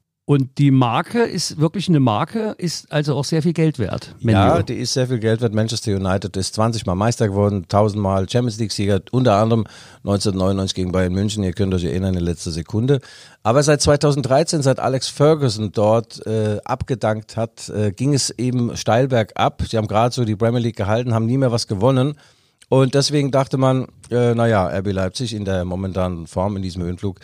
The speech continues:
Speaker 2: werden die in Old Trafford was holen? Aber Old Trafford, sie sahen old aus, hab ich in L V Z gedichtet, old aus, das ist so geil wieder. Geil. Old Trafford, old aus.
Speaker 1: Aber waren denn auch nicht im, im Vorfeld schon so Fragen laut geworden, dass doch gerade die Abwehr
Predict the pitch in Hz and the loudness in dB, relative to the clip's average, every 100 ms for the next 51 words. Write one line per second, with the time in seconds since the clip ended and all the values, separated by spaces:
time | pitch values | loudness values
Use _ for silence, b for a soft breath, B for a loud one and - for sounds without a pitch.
0 | B B B B 147 151 156 156 143 139 | B B B B 2 4 4 2 2 0
1 | - 175 185 - 156 160 160 139 131 147 | 4 2 2 0 0 2 0 0 0 2
2 | 170 170 147 127 135 123 143 139 131 135 | 2 0 0 0 2 2 0 2 0 0
3 | 120 117 110 113 113 - 120 143 - 110 | -4 -2 2 2 0 0 2 2 2 0
4 | 131 92 - 101 110 117 107 95 101 101 | 2 0 -4 -4 -4 -4 0 0 2 0
5 | 90 92 - - - 104 - 101 - 104 | 0 -2 -2 -8 0 0 2 -2 4 4
6 | 117 87 92 - - - 90 98 92 - | 4 0 0 0 -4 -4 -2 -2 -2 0
7 | 90 85 78 73 65 117 b b b b | 0 0 -2 -6 -8 -10 b b b b
8 | - 82 78 80 _ - 104 123 - - | -2 0 0 -8 _ -4 0 0 0 -2
9 | 98 98 104 - 85 87 - 64 58 - | 0 2 -2 -2 0 0 -2 -10 -12 -4
10 | 117 120 110 117 127 127 160 190 165 127 | 2 2 4 2 0 2 4 4 4 2
11 | 160 127 - 147 160 175 - 147 143 131 | 0 -2 2 2 4 0 2 2 4 2
12 | - - 139 127 120 - 110 110 123 113 | -2 -4 2 4 2 0 0 0 2 2
13 | 127 - 117 113 110 117 113 113 - - | 0 -2 0 2 2 2 0 0 0 -2
14 | 104 - 104 120 - - - 110 113 107 | -2 -2 -2 -2 -4 -4 0 2 2 0
15 | 90 | -2